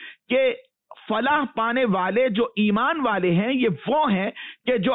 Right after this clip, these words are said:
اپنی نماز میں خشوع کرتے ہیں اور اپنی نمازوں کی حفاظت کرتے ہیں، اور اس کے علاوہ دیگر بعض اور اوصاف بھی ذکر کیے گئے، اور ان اوصاف میں جو پہلا ہے اور آخری ہے وہ نماز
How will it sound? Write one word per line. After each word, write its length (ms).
اپنی 460
نماز 720
میں 300
خشوع 560
کرتے 440
ہیں 100
اور 140
اپنی 320
نمازوں 560
کی 400
حفاظت 540
کرتے 300
ہیں، 120
اور 140
اس 100
کے 100
علاوہ 240
دیگر 300
بعض 260
اور 220
اوصاف 500
بھی 140
ذکر 280
کیے 260
گئے، 140
اور 160
ان 280
اوصاف 580
میں 100
جو 140
پہلا 520
ہے 160
اور 220
آخری 520
ہے 100
وہ 180
نماز 440